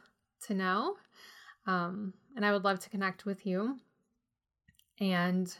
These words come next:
know kind of what your favorite things are about the show, so I can keep those things, um, or things you don't like, so I can cut them out. I know some people say that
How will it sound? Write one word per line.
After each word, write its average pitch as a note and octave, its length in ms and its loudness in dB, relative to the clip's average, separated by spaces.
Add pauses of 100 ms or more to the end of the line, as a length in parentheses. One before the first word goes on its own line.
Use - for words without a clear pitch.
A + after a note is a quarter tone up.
(120)
know F#3+ 600 0 (500)
kind G#3 140 0
of F#3+ 60 0
what F#3 240 0 (180)
your G3+ 140 0
favorite G3+ 320 -2
things G3 280 -2
are G3+ 60 4
about F3+ 220 0
the F#3 80 -6
show, A3 360 2
so A3+ 160 -2
I F3+ 100 0
can F#3+ 160 -8
keep A3 280 -10
those A3 220 -2
things, B3 540 -6 (760)
um, F#3+ 580 0 (1200)
or G#3+ 120 6
things G#3+ 200 2
you G#3 80 0
don't G3+ 220 0
like, G3+ 260 -10
so - 140 -2
I F3 80 2
can F3+ 400 -4
cut G#3 160 -2
them F3+ 160 -4
out. F#3+ 320 -2
I A3+ 120 10
know B3+ 120 6
some C4 240 2
people A#3+ 260 0
say G3 360 0
that F3 440 4